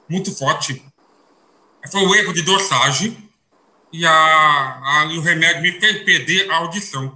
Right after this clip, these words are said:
Foi muito forte. Tanto que o lado esquerdo eu perdi total, e o lado direito eu perdi setenta por cento.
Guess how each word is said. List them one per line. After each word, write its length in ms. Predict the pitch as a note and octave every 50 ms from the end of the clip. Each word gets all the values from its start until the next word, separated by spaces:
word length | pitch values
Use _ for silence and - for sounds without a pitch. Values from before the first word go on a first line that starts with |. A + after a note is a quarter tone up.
| - - _
Foi 100 | - E3
muito 220 | D#3+ F3+ F#3+ F#3+ -
forte. 440 | - C3+ C#3 D3+ D#3+ - - A3 G3+ - _ _ _ _ _ _ _ -
Tanto 220 | G#3 G#3+ - -
que 60 | -
o 40 | E3+
lado 260 | D#3 D#3+ F3+ F#3 - E3+
esquerdo 340 | D3+ - - F3+ F3+ D#3 E3+
eu 80 | E3
perdi 260 | E3+ E3 D3+ C#3+ F#3
total, 600 | F#3 - G3 F#3+ F#3+ - B2+ A#2+ B2 D#3 F#3 F3 D3
e 40 | D3+
o 40 | D3+
lado 220 | D3+ D3+ E3 D#3+ D3
direito 200 | D3+ F3 F3+ -
eu 40 | -
perdi 200 | F#3 E3 D3+ E3
setenta 380 | - - D#3+ - F3+ F#3+ F#3+ F3+
por 160 | - - D3+
cento. 380 | - - C3 C3 B2+ - C3+